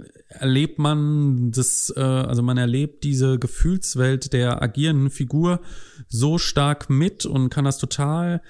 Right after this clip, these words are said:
nachvollziehen, bis dann eben zu dem Punkt, wo es dann wieder so ein bisschen die Richtung dieses tragischen Ausgangs geht. Ähm,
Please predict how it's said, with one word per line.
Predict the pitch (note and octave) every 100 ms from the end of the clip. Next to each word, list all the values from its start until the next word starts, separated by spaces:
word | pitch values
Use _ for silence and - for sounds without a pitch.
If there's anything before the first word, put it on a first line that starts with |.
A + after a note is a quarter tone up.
| - - -
nachvollziehen, | B2 D3+ F3 - F3 - - F3 F3 E3+ E3+ - - C3+
bis | C#3+ C#3 - - -
dann | C#3 C3+ C3
eben | C3+ C#3 C#3 C3+
zu | -
dem | C3+ B2+
Punkt, | - C#3+ -
wo | B2+
es | B2+
dann | B2 A#2+
wieder | B2+ B2+ B2+ B2+ B2 A#2+
so | A#2
ein | A#2
bisschen | B2 - B2 A#2+ B2 A#2+ - _ _ _ -
die | B2+
Richtung | A#2+ A#2 G#2+ A#2+ - C3 B2 A#2+ A2+
dieses | A#2+ A#2 A#2 - -
tragischen | - A2+ C3+ D3+ - C3 B2+ - -
Ausgangs | A#2 D#3 - E3 E3 -
geht. | - D3+ D#3+ D#3 - -
Ähm, | A#2+ A#2+ B2 B2